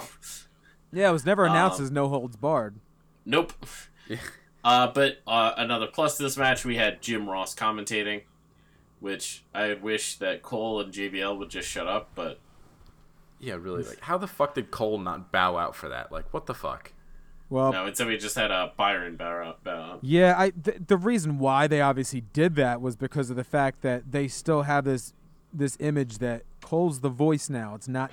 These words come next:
Speaker 2: J R anymore. So it was kinda like, the, the thing was, is if you took Cole out, 'cause Cole's a color guy. Well, no, Cole's the play-by-play guy, as well
Speaker 1: Yeah.
Speaker 2: as, and, and J B L's your color guy,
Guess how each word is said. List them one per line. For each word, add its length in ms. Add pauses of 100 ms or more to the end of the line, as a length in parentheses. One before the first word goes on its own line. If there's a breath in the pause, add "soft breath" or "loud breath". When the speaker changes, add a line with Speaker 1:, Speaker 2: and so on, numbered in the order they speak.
Speaker 2:
J 200
R 220
anymore. 440 (640 soft breath)
So 460
it 140
was 200
kinda 360
like, 220 (440 loud breath)
the, 100 (160)
the 120
thing 320
was, 300
is 120
if 140
you 80
took 240 (160)
Cole 360
out, 280 (280)
'cause 160
Cole's 360
a 40
color 360
guy. 400 (1400)
Well, 160
no, 220
Cole's 320
the 60
play-by-play 680
guy, 340 (360 soft breath)
as 180
well 280
Speaker 1:
Yeah. 220
Speaker 2:
as, 200
and, 200
and 180
J 180
B 140
L's 200
your 80
color 320
guy, 320